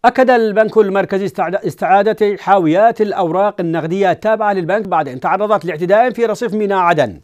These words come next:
كما أكد البنك في بلاغ تلقته وكالة الأنباء اليمنية السبع استعادة الحاويات وتسليمها إلى البنك المركزي كاملة وبأقفالها الرسمية، مشيدا بالتحركات السريعة لقيادة قوات التحالف والتي أثمرت عن استعادة الحاويات بشكل فوري.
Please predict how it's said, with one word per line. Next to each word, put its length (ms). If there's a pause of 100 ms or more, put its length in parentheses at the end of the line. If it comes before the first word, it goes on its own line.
(540)
كما 260
أكد 220
البنك 360
في 180
بلاغ 460
تلقته 440
وكالة 300
الأنباء 260
اليمنية 380
السبع 300
استعادة 460
الحاويات 520 (560)
وتسليمها 1040
إلى 220
البنك 580
المركزي 680
كاملة 920 (120)
وبأقفالها 560
الرسمية، 520
مشيدا 380
بالتحركات 640
السريعة 420
لقيادة 380
قوات 300
التحالف 520 (720)
والتي 400
أثمرت 340
عن 140
استعادة 480
الحاويات 560
بشكل 460
فوري. 440